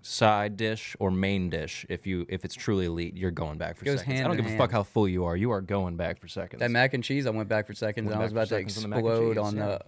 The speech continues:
Speaker 2: yeah.
Speaker 1: Okay, and then after that we have great, which is just fucking great. Okay, then maybe, and then hard pass.
Speaker 2: Damn.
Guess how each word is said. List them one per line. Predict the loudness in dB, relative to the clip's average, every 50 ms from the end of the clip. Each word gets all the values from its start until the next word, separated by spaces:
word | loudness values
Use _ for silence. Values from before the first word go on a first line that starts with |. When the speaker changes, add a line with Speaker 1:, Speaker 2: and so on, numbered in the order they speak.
| -16 _ _
Speaker 2:
yeah. | -8 -6 -6 -6 -6 -10 -12 _ -20 -20 -20 -20 -20 -20 -20 _ _ _ 0 2
Speaker 1:
Okay, | 2 2 2
and | 0 0
then | 0
after | 0 0 -2 -2 0
that | 2 2 2 0
we | -2 -2
have | -2 -4 -4 2
great, | 6 6 8 8 6 2 -2 -8 -6
which | -6 -6 -6 -6
is | -8 -10 -12 -12 -12
just | -12 -10 -6 -4
fucking | -4 -4 -2 -4
great. | -2 -2 -2 -2 -4 -8 _ _ _ _ _ _ _ _ 2
Okay, | 4 4 4 4 2 0 2 2 4 2 2 0 -4 -10 -16 _ -20 -20 -20 -20 -20 _ _ _ _ _ -4
then | 0 2 4 6
maybe, | 6 4 4 2 -2 -6 -6 -10 -14 _ _ _ _ _ _ -2
and | 0 2
then | 2 2
hard | 0 4 4 6 6 6 2 -2
pass. | -6 -10 -10 -10 -10 -10 -10 -12 -12 -14 _ _ _ _ _ _ -10
Speaker 2:
Damn. | -8 -6 -6 -8 -10 -12 -14